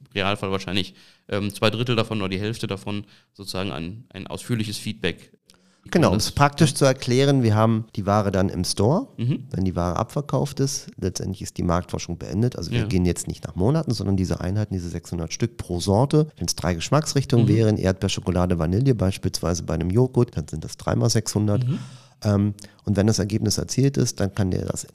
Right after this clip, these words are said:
Speaker 2: Echtzeit, und das ist ja sehr spannend,
Speaker 1: Mhm.
Speaker 2: also er kann sich jederzeit über die Marktforschungszeitraum hinweg in Echtzeit sich das in einem Internetportal
Speaker 1: Okay, ja.
Speaker 2: angucken, sodass er halt nicht warten muss, bis die Ergebnisse letztendlich, äh, ja, nach X oder Y Monaten dann zur Verfügung stehen.
Speaker 1: Ja,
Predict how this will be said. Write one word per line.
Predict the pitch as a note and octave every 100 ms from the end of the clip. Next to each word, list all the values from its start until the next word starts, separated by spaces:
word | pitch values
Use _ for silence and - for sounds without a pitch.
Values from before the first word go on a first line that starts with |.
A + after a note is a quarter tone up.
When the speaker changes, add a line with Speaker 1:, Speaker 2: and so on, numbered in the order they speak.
| -
Speaker 2:
Echtzeit, | - - - F#2+ B2
und | A2+
das | G#2
ist | G2 -
ja | E2+
sehr | -
spannend, | - - A#2+ E3
Speaker 1:
Mhm. | C#3 B2 F3 -
Speaker 2:
also | -
er | -
kann | - F#2+
sich | F#2 - _
jederzeit | A2 A#2+ C3 B2 A#2 A#2 -
über | B2+ B2
die | A#2 G#2+
Marktforschungszeitraum | G2+ G#2+ - G#2 G#2+ - - F#2+ - F#2
hinweg | F#2 F2+ G#2+ - -
in | -
Echtzeit | - - - F#3
sich | F#3 -
das | D#3+
in | -
einem | -
Internetportal | A#2 C3 B2 A#2+ A#2 A2 G2
Speaker 1:
Okay, | -
ja. | A2+
Speaker 2:
angucken, | - A2 -
sodass | - F#2 F2+
er | -
halt | F#2 G2
nicht | G2 -
warten | F2+ F#2 G2
muss, | -
bis | - -
die | -
Ergebnisse | - - - E2 -
letztendlich, | F2 - - - - - -
äh, | F#2 E2+ -
ja, | F2 D#2+ _ -
nach | F#2 -
X | - -
oder | - E2
Y | F2+ - F2
Monaten | E2+ E2+ F2+ - F2+
dann | E2 E2+
zur | -
Verfügung | - - - -
stehen. | - - F2+
Speaker 1:
Ja, | D#3 A2